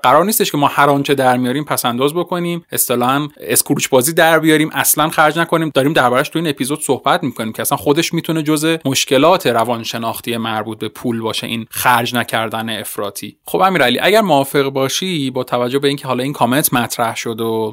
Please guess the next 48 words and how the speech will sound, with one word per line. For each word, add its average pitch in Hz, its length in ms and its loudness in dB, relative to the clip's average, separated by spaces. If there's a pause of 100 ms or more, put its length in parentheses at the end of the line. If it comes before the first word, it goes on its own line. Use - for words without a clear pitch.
با 113 80 -6
توجه 113 260 -6
به 123 100 -2
قولی 127 280 0
که 123 140 -4
ابتدای 113 360 -4
اپیزود 117 360 -6
داریم، 165 460 -2 (140)
یه 294 60 0
ذره 214 220 4
موضوع 165 360 4
رو 202 60 6
روشن‌تر 139 640 2
کنیم، 110 400 -6
یه 123 60 -4
ذره 143 180 2
بحث 139 320 2
رو 151 60 0
بازتر 127 520 0
بکنیم 117 340 -6
و 110 80 -4
در 123 160 2
رابطه 120 220 -2
با 175 160 0
انواع 135 440 2
شخصیت 147 840 -2 (120)
پولی 135 360 2
صحبت 107 540 -2
بکنیم، 110 320 -8
انواع 123 240 0
شخصیت‌های 123 480 -2
مختلفی 123 480 -4
که 147 100 -12
توی 151 140 -4
حوزه 127 340 0
روانشناسی 110 640 0
پول 113 220 -6
وجود 107 320 -8
داره. 101 340 -4
البته 185 280 2
اینا 175 560 6
شخصیت‌هایی 160 640 2
هستش 190 380 0
که 190 80 -4
داره 160 200 2
مطالعه 135 480 4
می‌شه 113 420 0
و 117 260 0